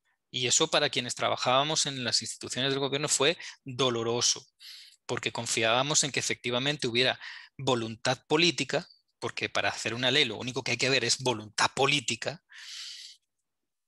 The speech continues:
para que, llevar a la Asamblea Legislativa la legislación.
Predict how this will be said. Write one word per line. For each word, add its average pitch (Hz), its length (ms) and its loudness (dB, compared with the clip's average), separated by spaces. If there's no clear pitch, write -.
para 131 260 4
que, - 140 -10
llevar 127 640 2
a 127 120 0
la 107 80 2
Asamblea 107 320 0
Legislativa 139 760 2
la 95 120 -4
legislación. 143 680 0